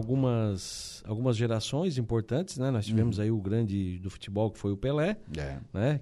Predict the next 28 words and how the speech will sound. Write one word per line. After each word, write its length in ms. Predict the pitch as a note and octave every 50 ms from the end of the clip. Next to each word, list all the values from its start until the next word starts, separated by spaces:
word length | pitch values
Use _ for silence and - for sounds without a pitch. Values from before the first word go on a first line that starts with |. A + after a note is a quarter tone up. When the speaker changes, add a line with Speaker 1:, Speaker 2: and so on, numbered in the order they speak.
| -
Speaker 1:
Que 220 | - - G#2+ G#2+ A2
eu, 100 | A2+ -
Speaker 2:
Boa 140 | F3+ G3+ F#3+
referência 400 | F3+ B2+ A#2+ - D3+ D3 - C#3
Speaker 1:
eu, 40 | B2
Speaker 2:
do 80 | A#2
mundo, 100 | A#2+ C#3
Speaker 1:
eu 100 | C3 C#3+
Speaker 2:
né? 40 | D3
Speaker 1:
acabei 300 | C3+ - C#3 C3 C#3+ C#3+
pegando 380 | - C#3 C3 A#2+ C3+ C#3+ C3+ A2+
só 200 | - - C#3 D3
o 40 |
finalzinho 520 | - - C#3+ C3+ C3 B2 A2+ G#2+ C3+ C#3+ C3
da 100 | B2+ A#2+
carreira 300 | - B2 A#2 B2+ C3+ C3+
do 100 | B2+ A#2+
Pelé 300 | - B2+ A#2 A2+ B2 B2+
ali, 120 | B2 B2 A#2+
que 80 | - B2
ele 80 | A2+ A2
já 120 | A2+ A2
tava 240 | - A#2+ A2+ A2+ A#2+
indo 160 | A#2+ A#2+ A2+
pro 120 | - G#2
Cosmos 580 | F#2+ - - C3 C#3+ C#3+ C3 G#2+ A2 G#2+ G#2 G#2
e 40 | G#2
tal. 280 | - B2 D3+ F#3+ G3+